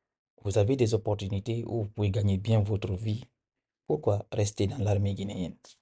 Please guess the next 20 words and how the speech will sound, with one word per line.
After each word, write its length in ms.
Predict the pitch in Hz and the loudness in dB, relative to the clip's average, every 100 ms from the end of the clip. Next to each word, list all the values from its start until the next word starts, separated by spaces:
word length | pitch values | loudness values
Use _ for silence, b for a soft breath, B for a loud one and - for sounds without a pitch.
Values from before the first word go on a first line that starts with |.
| _ _ _ _ _ _ _ _ _ _ _ _ _ _ _ _ _ _ _ _ _ | _ _ _ _ _ _ _ _ _ _ _ _ _ _ _ _ _ _ _ _ _
Il 80 | - | -20
faut 160 | - - | -12 -6
aller 260 | 135 147 151 | -2 0 -2
suivre 400 | - 139 139 139 _ _ _ _ - | -2 -4 -4 -8 _ _ _ _ -4
vos 80 | |
business. 560 | 104 127 123 117 107 - - _ _ _ _ _ _ _ _ _ _ _ _ _ _ _ _ _ _ _ _ _ _ _ _ _ | -2 -2 -2 0 -2 -4 -16 _ _ _ _ _ _ _ _ _ _ _ _ _ _ _ _ _ _ _ _ _ _ _ _ _
Parce 140 | 151 151 | -8 -4
que 40 | |
tout 100 | 185 | -2
le 80 | 165 | 0
monde 180 | 151 151 | 0 0
sait 280 | 143 135 - _ _ _ _ _ _ _ _ - | -2 -4 -10 _ _ _ _ _ _ _ _ 2
combien 300 | 151 139 127 | 4 4 2
vous 160 | 113 | 2
êtes 140 | 113 - | 0 0
payé, 300 | 123 123 123 _ _ _ _ _ _ _ _ _ _ _ _ _ _ _ _ _ _ _ _ - | -2 -2 -8 _ _ _ _ _ _ _ _ _ _ _ _ _ _ _ _ _ _ _ _ 6
combien 360 | 156 139 139 | 6 6 2
vous 160 | 123 117 | 2 0
êtes 120 | 113 | -2
traité. 420 | 123 123 131 139 | -2 -4 -4 -12